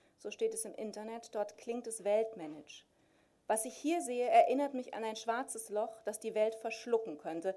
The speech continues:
Die finsterste Stelle, im finstersten Märchen, stelle ich mir so vor. Wenn man zwei Kinder hier reinschickte, sie fänden nicht wieder raus, bevor sie Inzest begangen und nicht wenigstens versucht hätten, einander zu töten.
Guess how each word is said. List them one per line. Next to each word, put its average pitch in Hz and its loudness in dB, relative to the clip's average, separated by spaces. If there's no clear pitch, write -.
Die 233 -8
finsterste 330 0
Stelle, 214 -2
im 220 -8
finstersten 294 -2
Märchen, 247 -4
stelle 208 -4
ich 196 -4
mir 196 -4
so 214 0
vor. 180 -6
Wenn 185 0
man 202 -4
zwei 208 6
Kinder 285 0
hier 269 -2
reinschickte, 214 -6
sie 226 -6
fänden 262 4
nicht 254 -6
wieder 214 0
raus, 208 0
bevor 214 -2
sie 214 -4
Inzest 285 -2
begangen 190 -4
und 214 -8
nicht 220 -10
wenigstens 240 -4
versucht 226 -8
hätten, - -12
einander 185 -2
zu - -10
töten. - -12